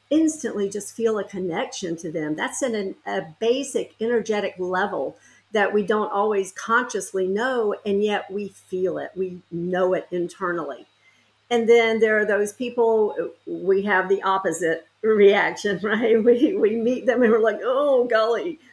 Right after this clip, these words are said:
uh, I don't wanna be around this person very much," right? Uh, I, I've certainly had that experience personally. I've had that experience in business. You know, that moment when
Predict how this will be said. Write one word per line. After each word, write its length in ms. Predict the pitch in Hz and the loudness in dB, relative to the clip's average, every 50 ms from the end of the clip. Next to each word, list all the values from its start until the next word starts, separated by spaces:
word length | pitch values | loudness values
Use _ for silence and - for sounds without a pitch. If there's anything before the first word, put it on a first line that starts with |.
| _ _ _ | _ _ _
uh, 340 | 220 233 233 240 226 214 208 | -4 -2 0 0 0 0 0
I 40 | 208 | 2
don't 160 | 208 226 220 | 2 2 2
wanna 160 | 226 220 220 | 2 0 0
be 140 | 208 220 220 | 0 0 0
around 300 | 214 208 208 202 196 196 | 0 0 0 0 0 -2
this 160 | 190 190 - | -2 -4 -6
person 420 | - - 165 165 170 - 175 175 165 | -4 -4 -4 -4 -4 -4 -6 -6 -4
very 180 | 170 165 165 | -4 -6 -6
much," 400 | 160 160 151 - - - - - | -4 -6 -6 -8 -10 -12 -18 -12
right? 360 | 202 185 185 185 196 - - - _ _ _ _ _ _ _ _ | -6 -4 -2 -2 -2 -2 -4 -10 _ _ _ _ _ _ _ _
Uh, 280 | 190 196 190 185 180 - - | -4 -2 -2 -2 -2 -2 0
I, 240 | - 185 196 208 214 - - | 0 2 2 0 -2 0 2
I've 220 | 185 185 196 196 196 | 2 2 2 2 0
certainly 340 | - 220 190 196 196 190 | -2 -2 -2 -2 -4 -6
had 220 | 185 196 202 190 180 | -4 -4 -4 -4 -2
that 140 | 190 190 185 | -2 -2 -2
experience 600 | 185 - - - - 190 190 185 190 190 180 - | -2 -6 -8 -8 -4 -2 0 0 0 0 -2 -4
personally. 640 | - _ 247 240 240 240 - 240 220 214 208 202 190 | -8 _ -2 -2 -2 -2 -2 -4 -4 -4 -4 -2 -4
I've 120 | 180 - | -4 -6
had 180 | 180 185 175 175 | -6 -8 -6 -4
that 160 | 180 170 170 | -4 -4 -4
experience 680 | 170 - - - - 190 190 180 180 175 170 190 - 185 | -6 -8 -12 -8 -6 -6 -4 -4 -4 -4 -6 -8 -8 -6
in 180 | 175 185 170 | -6 -6 -6
business. 680 | 156 185 196 190 - - 240 240 240 240 - - - - _ _ _ _ _ _ _ _ _ - | -4 -4 -4 -4 -4 -4 -2 -2 -2 -4 -6 -10 -14 -16 _ _ _ _ _ _ _ _ _ -6
You 120 | 202 214 | -2 0
know, 180 | 208 202 202 196 | 2 2 2 2
that 280 | 185 190 170 - - | 0 0 -2 -2 -2
moment 680 | 196 190 190 196 196 202 220 226 220 214 190 190 196 180 | -4 -2 0 0 0 2 2 2 2 0 0 -2 -4 -4
when 460 | 208 202 196 190 185 185 185 180 180 | -2 -2 0 0 0 0 0 -2 -2